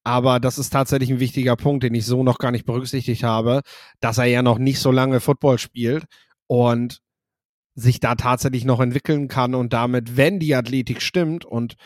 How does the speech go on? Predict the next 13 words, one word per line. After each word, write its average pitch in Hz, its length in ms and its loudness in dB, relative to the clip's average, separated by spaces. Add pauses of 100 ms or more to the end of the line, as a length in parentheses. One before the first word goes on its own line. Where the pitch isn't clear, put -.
(320)
ja, 120 160 2
da 151 120 4
gebe 147 160 -2
ich 131 80 -4
dir 139 120 0
recht, 151 220 -2
das 131 140 -2
ist 151 100 -2
schon 151 180 -2
krass, 139 440 -2 (400)
was 131 260 -4
der 123 300 -2
mitbringt, 151 680 -2